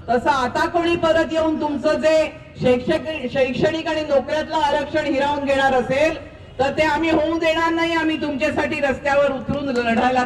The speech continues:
तयार आहोत, हे सांगण्यासाठी ही यात्रा फिरत आहे. आणि दुसरी महत्वाची गोष्ट म्हणजे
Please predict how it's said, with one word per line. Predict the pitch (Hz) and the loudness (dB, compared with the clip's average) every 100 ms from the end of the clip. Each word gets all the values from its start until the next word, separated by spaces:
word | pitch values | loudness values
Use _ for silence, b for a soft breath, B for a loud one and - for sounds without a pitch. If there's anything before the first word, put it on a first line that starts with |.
| - | -2
तयार | 233 247 | -2 0
आहोत, | 233 214 240 277 - - - - - | 2 2 2 -2 -6 -12 -14 -8 0
हे | 247 | 2
सांगण्यासाठी | 262 240 247 269 285 277 302 | 4 2 2 0 0 0 0
ही | 294 285 254 | 0 0 0
यात्रा | 240 247 247 240 - - - | 0 0 0 0 -4 -10 -4
फिरत | 226 226 226 | -2 0 0
आहे. | 175 - - - - - - - - - | -2 -4 -12 -18 -20 -20 -20 -20 -18 -4
आणि | 208 247 | 0 2
दुसरी | 262 208 311 | 2 2 2
महत्वाची | 330 330 330 330 320 330 | 2 2 2 2 2 2
गोष्ट | 311 311 - 330 | 4 4 2 0
म्हणजे | 311 285 294 | 0 0 2